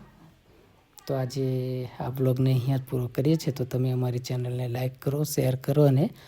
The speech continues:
સબસ્ક્રાઇબ કરો. સબસ્ક્રાઇબ કરવાનું ખાસ ભૂલતા નહીં. અને તમારા ગ્રુપ હોય, તો એ જે બી ગ્રુપ હોય, તમારું WhatsApp, Insta, Facebook, તો એમાં અમારી ચેનલને શેર કરજો અને થોડો અમને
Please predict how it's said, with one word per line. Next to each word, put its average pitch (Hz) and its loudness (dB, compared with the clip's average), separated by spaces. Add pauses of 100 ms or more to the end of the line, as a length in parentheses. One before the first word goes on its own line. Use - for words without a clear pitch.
(280)
સબસ્ક્રાઇબ 127 -4
કરો. 165 -2
સબસ્ક્રાઇબ 135 -4
કરવાનું 131 -2
ખાસ 131 -4
ભૂલતા 127 -2
નહીં. 190 2 (400)
અને 139 -2 (240)
તમારા 127 0
ગ્રુપ 135 -4
હોય, 160 4
તો - -4
એ 135 4
જે 131 -6 (220)
બી 156 2
ગ્રુપ 143 -2
હોય, 165 4
તમારું 135 -2
WhatsApp, 131 -4
Insta, 123 -6
Facebook, 135 -4
તો - -6
એમાં 131 -4 (560)
અમારી 131 0
ચેનલને 123 -4
શેર 127 -6
કરજો 143 0
અને 127 0
થોડો 131 -2
અમને 139 0